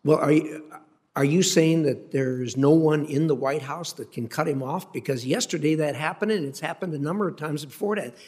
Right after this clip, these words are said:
It's been widely reported that somebody has the ability to push the button and s-, and cut off his sound and stop him from speaking.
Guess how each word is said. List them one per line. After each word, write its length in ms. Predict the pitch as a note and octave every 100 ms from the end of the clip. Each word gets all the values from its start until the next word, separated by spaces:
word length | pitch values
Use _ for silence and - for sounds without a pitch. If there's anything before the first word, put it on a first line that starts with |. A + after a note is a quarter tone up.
| -
It's 160 | F3+ -
been 320 | F#3 D#3+ C#3
widely 480 | D#3 F#3+ B3+ F3+ C#3+
reported 560 | D#3 D#3+ A3 C4 - - - -
that 160 | - E3
somebody 640 | - D4 E4 F3 C3 D3+
has 220 | D3 E3
the 80 | E3
ability 420 | C#3 D3 D3+ G3+
to 80 | G#3
push 320 | D3 D#3 -
the 80 | -
button 420 | D#3+ D#3 - B2+ - - -
and 100 | D#3+
s-, 180 | D#3+ - F3
and 180 | C#3 C3+
cut 160 | C#3+
off 240 | D3 C#3 D#3
his 160 | C#3+
sound 300 | - D#3+ F#3+
and 100 | G3
stop 220 | - -
him 80 | -
from 160 | - F#3
speaking. 420 | - - A2